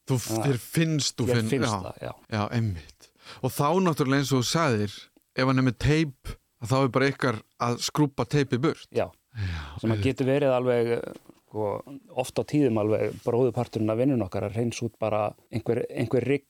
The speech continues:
Speaker 2: og einhver teip og kannski ljós sem að sást á óvart eða bómumæk kemur niður í toppinn á rammanum.
Speaker 1: Já, bara hreinsa.
Speaker 2: Já.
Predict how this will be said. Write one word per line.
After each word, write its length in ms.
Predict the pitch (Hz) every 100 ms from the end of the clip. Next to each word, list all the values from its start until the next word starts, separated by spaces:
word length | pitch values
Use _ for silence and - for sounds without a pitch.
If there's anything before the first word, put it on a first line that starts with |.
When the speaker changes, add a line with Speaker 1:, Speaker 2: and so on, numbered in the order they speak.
| -
Speaker 2:
og 80 | 127
einhver 240 | 123 127
teip 360 | - 127 135 131 -
og 420 | 120 117 117 - - - _
kannski 300 | - 113 -
ljós 300 | 113 117 131 -
sem 200 | 135 123
að 120 | 120
sást 240 | 131 123
á 80 | -
óvart 400 | 131 131 131 - 117
eða 480 | 113 117 110 110 - _ -
bómumæk 720 | 120 127 131 131 131 - - - - _ _ 131
kemur 240 | - 135 123
niður 200 | 127 117
í 20 |
toppinn 320 | 139 117 123
á 80 | 123
rammanum. 480 | 127 127 127 127 123
Speaker 1:
Já, 480 | 110 101 92 95 -
bara 140 | 123 110
hreinsa. 640 | - 139 147 147 - - - _ -
Speaker 2:
Já. 160 | 104